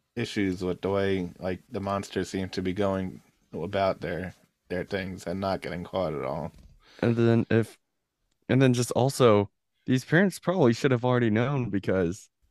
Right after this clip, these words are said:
Speaker 2: monsters have been scaring kids for a long time, according to this movie.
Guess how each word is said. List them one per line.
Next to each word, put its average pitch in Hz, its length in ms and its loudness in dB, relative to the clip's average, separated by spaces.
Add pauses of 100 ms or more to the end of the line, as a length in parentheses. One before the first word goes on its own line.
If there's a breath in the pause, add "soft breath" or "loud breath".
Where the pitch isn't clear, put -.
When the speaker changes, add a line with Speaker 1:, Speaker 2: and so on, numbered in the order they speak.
(120)
Speaker 2:
monsters 123 500 2
have 107 120 4
been 104 140 4
scaring 98 360 2
kids 104 280 0
for 101 160 0
a 78 80 2
long 98 380 4
time, 104 300 0
according 78 440 -4
to 90 100 -2
this 65 220 -4
movie. 57 400 -6